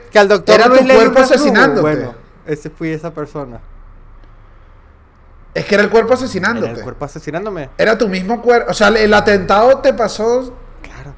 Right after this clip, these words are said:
Speaker 2: por haber elegido una mala
Speaker 1: No, y tú
Speaker 2: comida.
Speaker 1: sabes lo que es, eh, eh, despertarte en la madrugada y tener que estar sentado en la sala porque no te quieres volver a acostar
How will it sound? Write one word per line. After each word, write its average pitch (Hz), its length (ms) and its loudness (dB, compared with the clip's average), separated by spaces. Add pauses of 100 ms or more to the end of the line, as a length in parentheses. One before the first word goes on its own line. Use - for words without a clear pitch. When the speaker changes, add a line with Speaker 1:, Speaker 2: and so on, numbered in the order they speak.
(140)
Speaker 2:
por 233 180 0
haber 208 220 2
elegido 220 280 2
una 226 120 -6
mala 233 180 -2
Speaker 1:
No, 208 60 0
y 208 40 -4
tú 202 120 2
Speaker 2:
comida. 190 120 0
Speaker 1:
sabes 240 160 0
lo 247 160 -2
que 220 240 -6
es, 226 60 -12
eh, 233 460 -4
eh, 214 80 -8
despertarte 180 540 -6
en 220 80 -8
la 208 60 -6
madrugada 180 460 -2
y 196 100 -2
tener 165 340 -8
que 208 80 -10
estar 208 240 -4
sentado 202 480 -2
en 214 80 -4
la 170 120 -4
sala 190 280 -8
porque 170 220 -8
no 156 140 -8
te 175 100 -8
quieres 196 220 -6
volver 165 280 -6
a 185 40 -2
acostar 175 540 -6